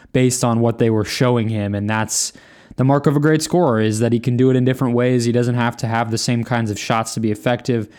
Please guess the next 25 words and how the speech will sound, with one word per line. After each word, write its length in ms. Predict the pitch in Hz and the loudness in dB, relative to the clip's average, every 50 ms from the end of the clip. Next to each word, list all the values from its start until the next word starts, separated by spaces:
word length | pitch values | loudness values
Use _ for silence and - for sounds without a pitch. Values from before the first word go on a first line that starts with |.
| - - - _ | -20 -20 -14 _
He 100 | - 123 | -6 -4
can 120 | 110 113 104 | -4 -2 -2
take 160 | - 110 101 | -2 -2 0
more 200 | 113 127 131 135 | 0 2 2 2
threes 280 | 131 - 135 127 117 | 2 2 2 2 2
some 180 | - 139 127 127 | 0 0 0 0
nights, 460 | 123 123 123 120 - - - - - _ _ _ _ _ _ - | 0 0 0 -2 -4 -6 -8 -10 -12 _ _ _ _ _ _ -8
take 140 | 113 107 107 | -6 -2 0
less. 440 | 123 131 131 127 - - - - - _ _ _ _ _ | 0 0 0 0 -2 -4 -8 -8 -12 _ _ _ _ _
He 80 | - 117 | -6 -4
can 80 | 120 | -2
get 160 | 113 120 113 - | 0 0 0 0
to 60 | 120 | 0
the 80 | 113 | 0
free 180 | 104 - 139 131 | 2 4 4 4
throw 180 | 127 - 131 127 | 4 2 2 2
line, 460 | 127 127 127 127 127 127 131 139 131 | 2 2 2 2 0 0 -2 -4 -4
or 120 | 110 110 104 | -4 -2 -2
he 80 | 104 | -2
cannot. 580 | 104 - 104 104 110 120 127 131 131 - - - - | -4 -2 -2 0 0 0 0 0 -2 -4 -6 -6 -2
All 140 | 139 139 | 0 0
these 200 | 143 131 135 117 | 2 2 0 0
different 260 | - 123 107 123 113 - | -2 -4 -4 -4 -4 -2
things, 280 | 123 117 110 107 104 107 | -2 -2 -2 -2 -2 -2
and 180 | 107 101 95 | -4 -4 -6